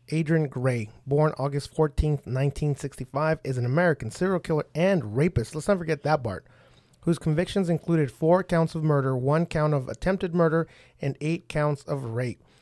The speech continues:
His crimes were committed when he was in the United States Army, stationed at Fort Bragg, North Carolina. Uh, let me see. Nineteen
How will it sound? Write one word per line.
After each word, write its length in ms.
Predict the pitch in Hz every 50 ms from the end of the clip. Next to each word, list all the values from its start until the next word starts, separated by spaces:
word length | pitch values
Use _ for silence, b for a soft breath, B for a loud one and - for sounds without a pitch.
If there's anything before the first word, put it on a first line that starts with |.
| b b
His 160 | b - 127 -
crimes 440 | - - 156 165 170 180 180 160
were 160 | 147 165 165 160
committed 480 | - - 147 151 156 160 165 156 147 - -
when 220 | 131 139 139 143
he 180 | 135 127 151 156
was 180 | 156 151 139 131
in 80 | 139
the 80 | 135 127
United 320 | 123 123 127 139 143 139
States 320 | - - 131 127 120 - - -
Army, 340 | - 156 175 180 185 185 185
stationed 540 | 180 - - - 156 165 - - 170 156 -
at 160 | - 113 110 -
Fort 480 | - - 156 165 175 175 170 - _
Bragg, 380 | - 139 143 151 156 151 139 123
North 440 | 123 131 139 151 160 151 - - _
Carolina. 800 | - - 143 147 147 139 123 117 104 107 123 135 131 117 - - - _ _ _ _ _ _ _ _ _ _ _ _ _ _ - - - b b b b b b b b b b b b b b b b b - -
Uh, 380 | - 143 151 156 156 160 156 156
let 140 | 151 151 151
me 80 | 156 151
see. 1400 | - - - 165 151 147 143 139 139 135 135 131 131 127 127 123 120 120 117 113 113 110 110 104 101 92 85 82 - - - - - - - - - - - 120 135
Nineteen 640 | 135 131 135 156 165 - 170 170 170 170 170 170